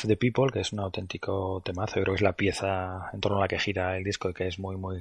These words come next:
recomendable. Y nada, como a estas alturas de la vida sabemos que ya nada dura para siempre, pues en dos mil doce el grupo emitió un comunicado en Facebook que, que se disuelven.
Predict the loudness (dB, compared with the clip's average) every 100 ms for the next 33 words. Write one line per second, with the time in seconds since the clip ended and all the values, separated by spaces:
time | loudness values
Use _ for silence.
0 | -6 -4 -2 -4 -6 -8 -10 -16 -20 _
1 | _ -20 _ _ _ 4 10 12 12 10
2 | 0 0 0 4 10 10 12 10 10 10
3 | 10 8 8 8 6 4 4 4 8 10
4 | 10 8 8 4 2 -6 -16 -16 -2 8
5 | 10 12 10 10 8 6 2 _ 0 8
6 | 10 10 8 6 4 2 2 2 4 4
7 | 4 2 2 6 8 8 10 10 10 8
8 | 6 8 8 6 6 4 4 4 6 6
9 | 6 4 2 4 2 2 4 4 2 -2
10 | -4 -6 -2 2 4 4 6 8 10 8
11 | 4